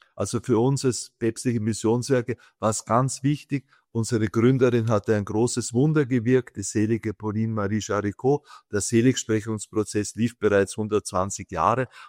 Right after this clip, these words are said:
und sie wurde dann zweitausendzweiundzwanzig selig gesprochen. Bald wird die Heiligsprechung erfolgen. Das ist für uns einfach wichtig, weil wir eben als päpstliche Missionswerke von einer Laien, von einer Frau, einer Seligen gegründet worden sind.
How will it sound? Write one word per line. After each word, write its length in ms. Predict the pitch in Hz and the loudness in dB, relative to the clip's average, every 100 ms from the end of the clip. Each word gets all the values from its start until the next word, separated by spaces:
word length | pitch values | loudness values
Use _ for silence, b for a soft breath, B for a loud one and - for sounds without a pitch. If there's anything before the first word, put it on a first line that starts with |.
| B | B
und 100 | 101 | -4
sie 160 | 117 | -2
wurde 300 | 104 113 107 | 4 4 4
dann 180 | 104 101 | 2 2
zweitausendzweiundzwanzig 1400 | - 104 98 101 98 98 - 87 104 107 110 104 - - | 2 2 2 2 0 -4 -4 0 0 0 -2 -2 -6 -10
selig 440 | - 104 131 135 | -2 2 2 0
gesprochen. 560 | 117 - - 117 113 113 b b | -2 -8 0 0 0 -10 b b
Bald 260 | - 101 92 | 2 4 4
wird 160 | 110 - | 0 0
die 140 | 95 | -2
Heiligsprechung 800 | 87 117 127 - 107 110 113 104 | 0 2 0 -2 -2 -2 -2 -6
erfolgen. 460 | 92 92 104 107 110 B _ | -8 -2 0 0 -4 B _
Das 160 | 117 120 | -4 0
ist 200 | 135 - | -2 2
für 120 | 135 | 0
uns 200 | 139 131 | 2 0
einfach 360 | 127 117 113 104 | 0 0 -6 -4
wichtig, 460 | 135 - 175 180 _ b b - | -6 -4 -4 -4 _ b b 2
weil 240 | 113 123 | 4 6
wir 120 | 135 | 4
eben 220 | 127 120 | 2 2
als 140 | 117 - | 0 2
päpstliche 420 | 120 117 127 117 | 0 0 -2 -4
Missionswerke 840 | 117 107 107 113 117 127 131 135 | -4 -2 -2 -2 -2 -2 -2 -2
von 200 | 131 120 | -2 -2
einer 260 | 117 120 110 | -2 -2 -4
Laien, 560 | - 113 139 170 113 85 | -4 2 6 8 6 4
von 220 | - 113 | -4 -4
einer 200 | 113 117 | -2 -4
Frau, 540 | - - 110 127 113 b b | -2 2 6 8 6 b b
einer 240 | 95 110 104 | -4 0 0
Seligen 560 | - 135 156 127 113 | 4 4 6 2 0
gegründet 640 | 113 110 110 131 135 131 - | -6 -6 0 0 0 -6 0
worden 260 | 120 117 | 0 0
sind. 260 | 110 123 | -4 -6